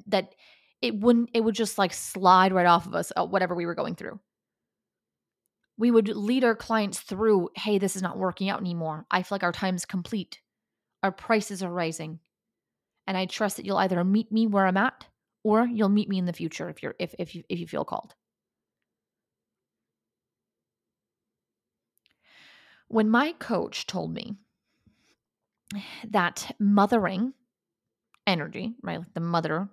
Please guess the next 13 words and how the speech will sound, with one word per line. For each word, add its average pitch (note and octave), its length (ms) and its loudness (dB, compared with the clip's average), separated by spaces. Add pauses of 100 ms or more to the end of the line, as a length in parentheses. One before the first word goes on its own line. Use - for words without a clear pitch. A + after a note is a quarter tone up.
(160)
mothering, D#3+ 480 -6 (300)
the E3+ 60 -8
task - 380 -8
of D#3+ 140 -12
mothering, G#3 380 -8 (560)
is G3+ 140 0
a F#3+ 60 2
masculine F3+ 600 -2
energy, D#3+ 420 -6
I F3 40 -4
was E3+ 120 -6
blown E3+ 240 -4
away. - 260 -8